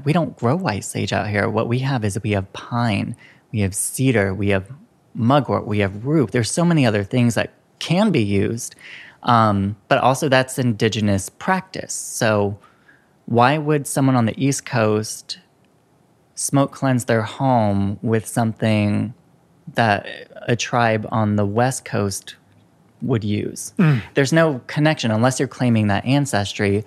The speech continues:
Speaker 2: Mm.
Speaker 1: That's your journey. Do your thing, baby.
Speaker 2: Mm.
Speaker 1: But out here, people who want to smoke cleanse, um, you know, the colloquial term is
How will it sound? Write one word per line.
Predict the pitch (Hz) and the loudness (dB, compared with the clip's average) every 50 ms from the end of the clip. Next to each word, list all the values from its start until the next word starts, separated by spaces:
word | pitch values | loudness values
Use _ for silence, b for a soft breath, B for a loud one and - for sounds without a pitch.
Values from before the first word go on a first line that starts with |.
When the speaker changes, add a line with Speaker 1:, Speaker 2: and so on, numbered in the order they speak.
| - - | 0 2
Speaker 2:
Mm. | 175 151 139 98 - | 2 2 2 2 2
Speaker 1:
That's | 139 131 - 131 | 0 0 0 -2
your | 117 | -2
journey. | 107 123 135 127 107 95 95 | 0 2 2 2 2 0 0
Do | - 113 | -2 0
your | 107 107 101 | 0 0 0
thing, | - 127 123 110 | 0 0 0 0
baby. | 98 104 98 98 98 98 98 98 B B B B B B | 0 0 0 0 0 -2 -4 -6 B B B B B B
Speaker 2:
Mm. | 156 151 131 104 - | 4 4 4 2 2
Speaker 1:
But | - 139 131 127 120 - - b b b b b b b b | 4 4 4 4 2 -2 -6 b b b b b b b b
out | - 127 120 - | -4 -4 -4 -4
here, | - - 160 147 151 151 135 - - | -4 -2 2 2 2 2 0 -4 -6
people | - 151 135 143 | -6 -2 -2 0
who | 131 131 135 | 0 0 2
want | 131 127 113 - - | 2 2 0 0 -2
to | 123 110 | -6 -6
smoke | - - 120 107 104 98 | -2 0 0 0 0 -2
cleanse, | - - 113 113 107 101 101 101 101 98 - - - - | -6 -4 -2 0 0 2 2 0 0 -2 -4 -6 -4 -2
um, | 110 110 104 101 98 101 98 101 107 - _ _ _ _ _ _ _ _ _ _ _ _ _ _ _ - _ _ _ _ _ - | 0 2 2 2 2 0 0 -4 -6 -8 _ _ _ _ _ _ _ _ _ _ _ _ _ _ _ -20 _ _ _ _ _ 0
you | 156 156 | 2 4
know, | 139 104 98 | 4 4 4
the | 107 123 113 | 2 -2 -2
colloquial | - - 151 135 131 120 - 131 123 113 107 104 | -2 0 2 2 2 2 2 2 2 2 2 2
term | - - 117 107 104 98 | 0 -2 -2 0 2 2
is | 98 98 98 98 - - | 2 0 0 -2 -6 -10